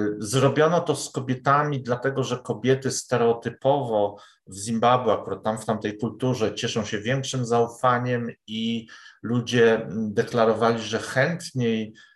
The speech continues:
e, porozmawiają właśnie z babcią, ze starszą kobietą z rodziny, z kimkolwiek tego typu,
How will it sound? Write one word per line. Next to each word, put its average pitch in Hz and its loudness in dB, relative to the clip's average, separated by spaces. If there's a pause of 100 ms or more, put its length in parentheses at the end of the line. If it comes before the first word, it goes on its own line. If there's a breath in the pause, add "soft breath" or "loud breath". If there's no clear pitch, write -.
(140)
e, - -6
porozmawiają 117 2
właśnie 110 -2
z 101 -8
babcią, 113 0
ze 104 -6
starszą 107 0
kobietą 117 0
z 101 -4
rodziny, 107 -2
z - -8
kimkolwiek 113 -2 (520 loud breath)
tego 113 2
typu, 156 0